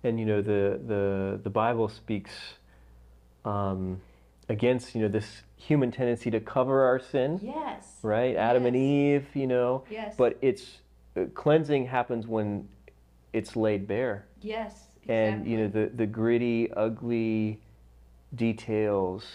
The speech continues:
Speaker 1: you know, the, the reality of our sin is brought there before God in all of its ugliness.
Speaker 2: Yes.
Speaker 1: And then it's cleansed.
Speaker 2: Yes.
Speaker 1: Then it can be dealt with.
Speaker 2: Yes.
Speaker 1: Um,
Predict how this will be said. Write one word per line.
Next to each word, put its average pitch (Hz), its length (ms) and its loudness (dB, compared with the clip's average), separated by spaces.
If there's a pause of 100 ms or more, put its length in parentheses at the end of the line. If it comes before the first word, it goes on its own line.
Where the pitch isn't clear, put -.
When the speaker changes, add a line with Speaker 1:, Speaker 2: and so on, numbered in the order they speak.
(140)
Speaker 1:
you 117 100 -6
know, 101 260 -2
the, 101 160 -2
the 107 160 -2
reality 107 640 0
of 104 140 0
our 101 160 0
sin 107 560 -4
is 113 200 -4
brought 127 800 0
there 127 220 0
before 113 380 -4
God 104 640 -2 (460)
in 113 140 0
all 135 380 4
of 107 120 -2 (600)
its 117 180 -2
ugliness. 104 720 -4
Speaker 2:
Yes. 220 380 -16 (1600)
Speaker 1:
And 110 220 2
then 135 160 4
it's 107 160 -6
cleansed. - 580 -14 (140)
Speaker 2:
Yes. 196 220 -8
Speaker 1:
Then 123 160 0
it 113 120 -4
can 110 120 -8
be 104 80 -6
dealt 101 240 -6
with. 104 240 -10 (580)
Speaker 2:
Yes. 107 100 -6
Speaker 1:
Um, 101 340 -4